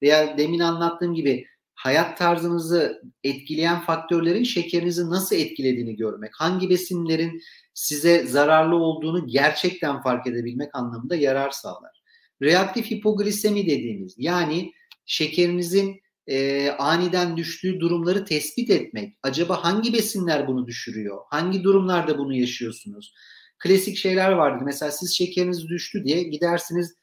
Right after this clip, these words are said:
reçel, bal yersiniz. Bir süre sonra şekeriniz daha da düşer. Çünkü insülin daha çok salgılanır. Siz bunu o grafiklerde görerek öğrendiyseniz bir daha zaten öyle bir davranışta bulunmazsınız.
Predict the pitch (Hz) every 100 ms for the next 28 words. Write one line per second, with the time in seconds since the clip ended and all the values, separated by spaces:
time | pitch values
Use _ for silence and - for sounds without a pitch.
0 | _ 123 147 - 180 165 156 175 175 131
1 | 120 - 139 214 - _ _ _ - 139
2 | 185 208 190 202 208 185 - 190 190 143
3 | 147 156 139 120 117 107 - 160 170 160
4 | - 165 143 147 147 131 - 117 107 107
5 | 101 98 _ - - - - - 226 254
6 | 240 160 - 147 170 202 196 196 175 170
7 | 170 165 143 107 104 123 147 214 208 -
8 | 143 135 151 156 180 294 285 240 131 202
9 | - 160 175 175 170 170 175 165 170 170
10 | 165 160 160 165 - 160 151 147 143 147
11 | 147 - 104 -